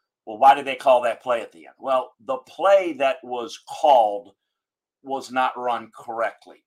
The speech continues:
Does it mean that it was a good play call? Not saying that it is. So let's get into, uh,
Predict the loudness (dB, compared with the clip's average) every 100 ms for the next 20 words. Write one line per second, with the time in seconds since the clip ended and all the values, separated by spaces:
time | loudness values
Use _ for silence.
0 | -10 -8 -8 -12 -8 -8 -4 -4 -4 -12
1 | -18 -16 -14 -16 -8 -6 -4 0 2 0
2 | -2 -6 -6 -14 -12 -8 -10 -10 -18 -18
3 | -14 -12 -12 -14 -10 -10 -8 -12 -10 -12
4 | -10 -12 -16 _ _ -18